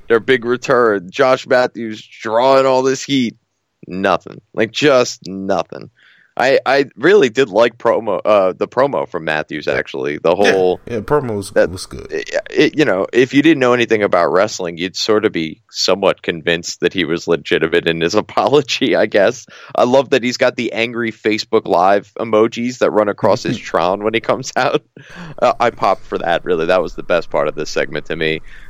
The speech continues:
Speaker 1: Um, but, yeah, Joseph Parks, I guess, you know, it,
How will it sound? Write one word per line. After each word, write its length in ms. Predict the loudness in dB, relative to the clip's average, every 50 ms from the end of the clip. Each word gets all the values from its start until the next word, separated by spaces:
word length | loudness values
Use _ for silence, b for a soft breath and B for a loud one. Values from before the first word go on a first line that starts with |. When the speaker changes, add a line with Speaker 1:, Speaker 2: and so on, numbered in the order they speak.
| B -6 -2
Speaker 1:
Um, 360 | 0 0 2 0 0 -2 -2 0
but, 160 | 0 0 0 2
yeah, 220 | 2 4 4 4 4
Joseph 340 | 4 2 2 2 0 -4 0
Parks, 480 | 2 2 2 2 -2 -6 -8 -6 -6 -2
I 80 | -2 0
guess, 340 | 2 2 0 0 0 0 0
you 80 | 0
know, 160 | 2 2 0 2
it, 240 | 2 2 0 0